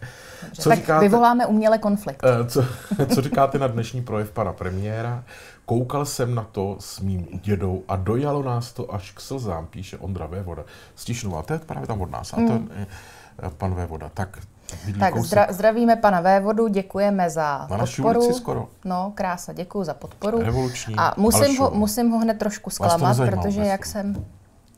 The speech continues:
Speaker 2: Ty zeměpisné věci vás nezajímají prostě.
Speaker 1: <laughs> Savere, když jsem říkala, že do toho musíme uměle vnést nějaký konflikt, tak tohle jsem úplně nemyslela.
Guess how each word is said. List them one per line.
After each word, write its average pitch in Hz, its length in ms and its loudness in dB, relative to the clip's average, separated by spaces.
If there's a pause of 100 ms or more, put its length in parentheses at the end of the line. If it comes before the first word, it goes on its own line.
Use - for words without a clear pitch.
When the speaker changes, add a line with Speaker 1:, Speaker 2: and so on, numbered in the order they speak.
(500)
Speaker 2:
Ty 123 80 0
zeměpisné 127 540 4
věci 117 200 0
vás 120 240 4
nezajímají 104 420 0
prostě. 101 400 -6 (180)
Speaker 1:
<laughs> - 180 -20
Savere, 226 400 4 (140)
když 202 160 0
jsem 226 180 2
říkala, 202 380 4
že 202 120 0
do 175 240 -8
toho 208 180 2
musíme 196 360 2
uměle 185 460 2
vnést 180 360 0
nějaký 190 260 -2
konflikt, 180 360 -4
tak 180 220 -4
tohle 185 240 0
jsem 185 160 -2
úplně 160 200 -8
nemyslela. 185 540 -2